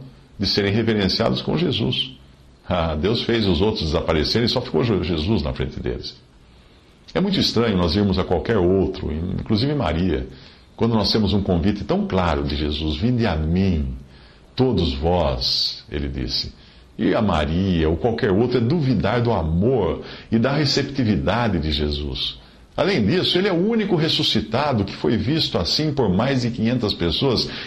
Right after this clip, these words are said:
e subiu ao céu em corpo. Tudo devidamente registrado nos evangelhos, nas epístolas.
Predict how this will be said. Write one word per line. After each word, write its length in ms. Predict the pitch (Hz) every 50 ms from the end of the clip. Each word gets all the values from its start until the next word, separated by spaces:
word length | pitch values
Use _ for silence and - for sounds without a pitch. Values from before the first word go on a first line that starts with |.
| -
e 60 | - 139
subiu 420 | 135 - 175 143 107 117 170 170
ao 100 | 139 107
céu 400 | - - - - 147 156 156 -
em 100 | - 143
corpo. 600 | 135 131 135 139 156 151 135 135 - - - - - - - - - - - - -
Tudo 280 | 208 226 226 190 170
devidamente 540 | 156 143 143 127 131 113 101 101 135 135 117
registrado 720 | 113 135 131 107 110 92 - - - - 113 - 127 123 107
nos 160 | 104 104 98
evangelhos, 580 | 107 92 95 87 85 78 92 110 113 107 92
nas 160 | 92 92 87 85
epístolas. 560 | 82 - - 139 127 - - 95 87 -